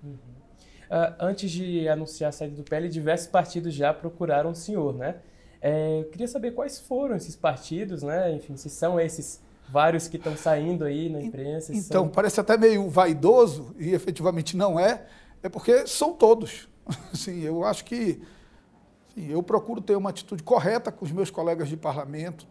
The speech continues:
Speaker 2: tenho um diálogo fraterno com a esquerda, com a direita, com o centro, mesmo com os parlamentares mais bolsonaristas, eu tenho uma relação de absoluto respeito,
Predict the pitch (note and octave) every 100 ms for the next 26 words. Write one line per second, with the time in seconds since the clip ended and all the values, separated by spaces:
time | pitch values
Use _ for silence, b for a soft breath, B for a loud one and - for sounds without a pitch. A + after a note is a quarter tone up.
0 | - G3 G#3+ F#3 F3+ F3+ F#3 D#3 - F#3
1 | - F#3 F3+ D#3+ D3 B B B - F#3
2 | E3+ - - F3 F3 D3+ - E3 D3 D3+
3 | E3+ E3+ - - E3+ - F#3 G3 F#3+ D3+
4 | C#3+ b b b b E3+ C4+ F#4 F4 B3
5 | G#3+ A3 F3+ - F#3 G3 F#3+ - G3 G3
6 | D#3+ G3+ E4+ C4+ B3+ B3 - G#3 F3 G3+
7 | G3+ E3 F#3 G#3 G3 F#3 F#3 F#3+ F#3+ G3
8 | - F#3 A#3 A3+ F3+ - - F3+ -